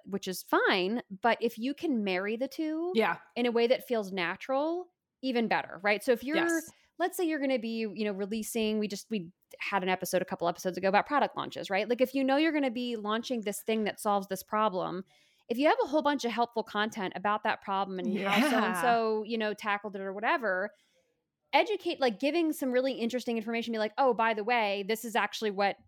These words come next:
Speaker 1: made us add this new feature we're rolling out." Like, it's a natural way to just say, "Hey, we're gonna be offering this thing," but it's not, like,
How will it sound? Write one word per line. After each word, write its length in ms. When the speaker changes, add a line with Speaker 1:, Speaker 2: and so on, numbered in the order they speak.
Speaker 1:
made 240
us 220
add 160
this 140
new 120
feature 260
we're 100
rolling 340
out." 120
Like, 160
it's 180
a 40
natural 560
way 440
to 100
just 420
say, 400
"Hey, 240
we're 100
gonna 120
be 100
offering 360
this 160
thing," 200
but 100
it's 160
not, 280
like, 200